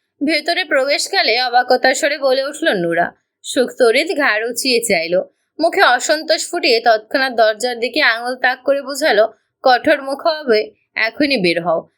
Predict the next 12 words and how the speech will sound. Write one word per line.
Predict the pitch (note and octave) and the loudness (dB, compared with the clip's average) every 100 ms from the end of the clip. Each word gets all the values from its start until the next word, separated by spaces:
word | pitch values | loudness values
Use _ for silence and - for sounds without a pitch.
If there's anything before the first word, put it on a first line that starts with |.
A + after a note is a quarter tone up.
| _ | _
আর | B3 C4 | -4 -2
অনুমতি | A3+ C4 C#4 D4 D4+ | 0 0 -2 -6 -4
নিয়ে | D4+ F#4 | -2 -2
প্রবেশ | F#4 G#3 F3+ F3+ | 0 0 0 -2
করো।" | - E3+ F3 - _ _ - | 0 2 0 -4 _ _ -4
বাচ্চা | B3+ B3 B3 D#4 | 0 0 -2 -4
মেয়েটার | C#4+ C#4+ D4+ | -4 -6 -6
মুখ | D#4+ D#4 - | -4 -6 0
চুপসে | G#3 F#3 - G3+ | -2 0 -2 0
আসে, | E3+ - F#3 - _ _ _ | -2 -4 -6 -10 _ _ _
থেমে | - D4+ E4 | -4 -2 -2
গেল | F#4 D#4+ | -2 0